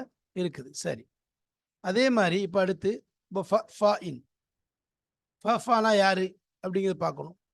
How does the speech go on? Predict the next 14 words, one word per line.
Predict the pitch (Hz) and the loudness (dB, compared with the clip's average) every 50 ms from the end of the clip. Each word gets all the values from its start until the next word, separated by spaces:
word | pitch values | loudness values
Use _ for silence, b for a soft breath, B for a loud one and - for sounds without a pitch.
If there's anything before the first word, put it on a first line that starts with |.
| _ _ _ _ _ _ _ _ _ - | _ _ _ _ _ _ _ _ _ 0
தம்தாம்னா | 196 214 226 185 - 226 220 214 214 208 | 0 0 2 2 4 4 4 4 2 2
யாரு | 190 180 180 170 175 170 | 2 2 2 0 -2 -6
அப்படிங்கிறதையும் | - 185 185 165 185 175 175 185 202 175 | -10 -8 -6 -4 -4 -2 -2 -4 -4 -4
தெரிஞ்சுக்கொள்ளணும். | 180 165 160 147 151 143 147 139 139 156 208 254 _ _ _ _ _ _ _ _ _ _ - | -4 -6 -6 -8 -10 -10 -10 -10 -10 -12 -14 -16 _ _ _ _ _ _ _ _ _ _ 0
லாஹின்னா | 180 196 220 202 - 190 208 202 208 208 190 | 2 4 4 4 2 0 -2 0 2 2 4
யாரு, | 180 165 156 151 - _ | 4 2 2 -2 -4 _
இந்த | - 202 208 | -8 -6 -4
மூணு | 196 220 226 214 196 | -2 0 0 0 -2
விஷயங்களையும் | 180 - - 185 170 165 165 202 254 294 _ _ _ _ _ _ _ _ _ - | -2 -4 -4 -6 -4 -4 -4 -6 -6 -8 _ _ _ _ _ _ _ _ _ 0
தெரிஞ்சு | 214 220 220 226 | 2 2 2 0
கொள்றது | 185 185 175 180 214 208 | -2 -2 -2 0 2 2
அவசியமா | 175 175 165 - - 180 175 156 | 0 0 -2 -6 -8 -6 -6 -6
இருக்கு. | 139 117 - _ _ _ _ _ _ _ _ _ _ _ _ _ _ _ _ _ _ _ _ _ _ _ _ _ _ _ _ _ _ _ _ _ _ _ _ _ _ _ _ _ _ _ _ _ _ _ _ _ _ _ _ _ _ _ _ _ _ _ _ _ _ _ _ _ _ _ _ _ _ _ _ _ _ _ _ _ _ _ - | -8 -10 -12 _ _ _ _ _ _ _ _ _ _ _ _ _ _ _ _ _ _ _ _ _ _ _ _ _ _ _ _ _ _ _ _ _ _ _ _ _ _ _ _ _ _ _ _ _ _ _ _ _ _ _ _ _ _ _ _ _ _ _ _ _ _ _ _ _ _ _ _ _ _ _ _ _ _ _ _ _ _ _ -2
முதல்ல | 214 226 220 220 | 0 2 4 6